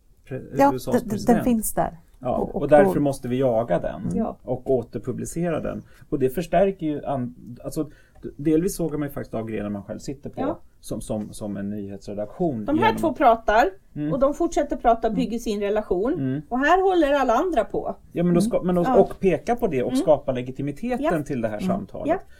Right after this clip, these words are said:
Speaker 1: Och, och, och, och, och det, det blir så lätt att den som skriker högst vinner i den här typen av, av liksom perspektivlösa ett-till-ett-samtal som det upplevs som.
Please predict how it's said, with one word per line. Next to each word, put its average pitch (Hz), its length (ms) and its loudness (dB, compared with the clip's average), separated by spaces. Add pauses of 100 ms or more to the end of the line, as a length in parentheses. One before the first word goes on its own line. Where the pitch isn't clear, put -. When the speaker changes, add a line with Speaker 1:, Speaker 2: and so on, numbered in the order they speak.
Speaker 1:
Och, - 240 -4
och, 151 240 0
och, - 260 -4
och, 139 80 -4 (200)
och 151 120 -4
det, 151 100 -10 (160)
det 170 80 -6
blir 170 180 0
så 190 140 0
lätt 190 320 -4
att 160 120 -6
den 135 160 -4
som 139 140 -8
skriker 131 340 -8
högst 120 300 -10
vinner 120 420 -4
i 117 120 -4
den 113 120 -4
här 107 120 -6
typen 101 400 -10
av, 101 220 -8
av 104 120 -6
liksom 107 280 -8 (840)
perspektivlösa 110 1160 -6 (840)
ett-till-ett-samtal 104 1300 -12
som 101 160 -8
det 101 80 -4
upplevs 120 380 -8
som. - 220 -12